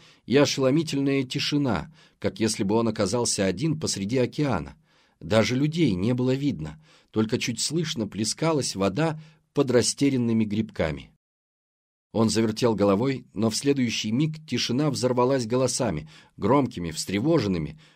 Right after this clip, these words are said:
Кто-то кого-то звал, где-то заплакал ребенок.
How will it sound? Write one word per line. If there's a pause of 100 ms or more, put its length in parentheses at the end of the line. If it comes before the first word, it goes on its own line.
(120)
Кто-то
кого-то
звал, (260)
где-то
заплакал
ребенок.